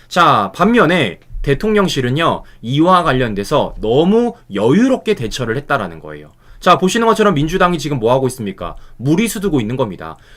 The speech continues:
되지도 않는 고발장 내면서 어떻게든 이것을 이슈화 시켜보겠다라는 거예요. 그런데 이게 이슈화가 되겠습니까?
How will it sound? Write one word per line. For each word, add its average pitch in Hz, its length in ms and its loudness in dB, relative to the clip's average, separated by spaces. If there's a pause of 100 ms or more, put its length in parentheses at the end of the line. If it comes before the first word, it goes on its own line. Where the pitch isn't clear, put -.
되지도 202 600 4
않는 190 260 4
고발장 170 480 2
내면서 117 500 0 (160)
어떻게든 202 760 2 (100)
이것을 139 400 2
이슈화 190 460 2
시켜보겠다라는 117 840 -2
거예요. 78 400 -14
그런데 180 500 2 (140)
이게 151 240 2
이슈화가 156 500 2
되겠습니까? 123 680 -4